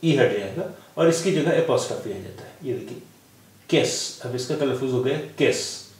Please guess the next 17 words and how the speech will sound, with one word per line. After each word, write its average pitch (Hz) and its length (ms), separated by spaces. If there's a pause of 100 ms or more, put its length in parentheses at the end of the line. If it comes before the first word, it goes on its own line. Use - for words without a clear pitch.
(360)
पूरे 170 200
का 143 80
तलफ़ुज़ 123 380
हो 120 100
गया 139 120 (440)
kiss, - 520 (2000)
kiss, - 300 (480)
केस। - 440 (1900)
और 185 200
एक 185 160
चीज़ 170 180
देखें 160 240
आप, 156 260 (500)
ये 165 520 (300)
गैगल, 131 720 (1200)
यहाँ 160 200
पर 196 420